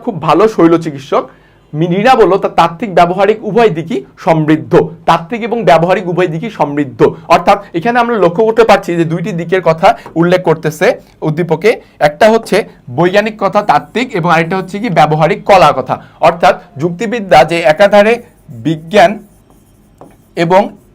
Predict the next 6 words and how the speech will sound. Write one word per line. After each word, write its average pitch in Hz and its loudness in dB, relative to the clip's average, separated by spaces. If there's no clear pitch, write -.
<clears throat> - -12
একাধারে 196 2
বিজ্ঞান 180 -2
এবং 185 -2
একাধারে 190 0
কি 170 -6